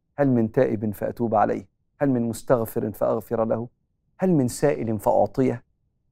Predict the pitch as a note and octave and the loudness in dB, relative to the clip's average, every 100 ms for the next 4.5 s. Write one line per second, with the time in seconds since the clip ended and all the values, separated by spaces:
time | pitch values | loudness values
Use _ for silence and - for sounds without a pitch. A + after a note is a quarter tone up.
0 | _ - B2 A#2+ A#2+ B2 F#3+ G3+ - C3 | _ -2 2 4 4 6 6 6 -2 -2
1 | F#3+ - A#2 A#2 A2 E3 E3 C#3+ B2+ A#2+ | -4 -6 -2 0 4 4 2 -2 0 0
2 | C3+ E3 F3 G#3+ - _ _ - - - | 2 2 0 -2 -8 _ _ -20 -8 2
3 | E3+ C#3 - A2+ G#2 A#2 C3+ C#3+ D3 A#2+ | 2 2 -4 -4 -4 2 4 4 0 -2
4 | G#2+ G#2+ - D#3 | -2 -4 -2 -2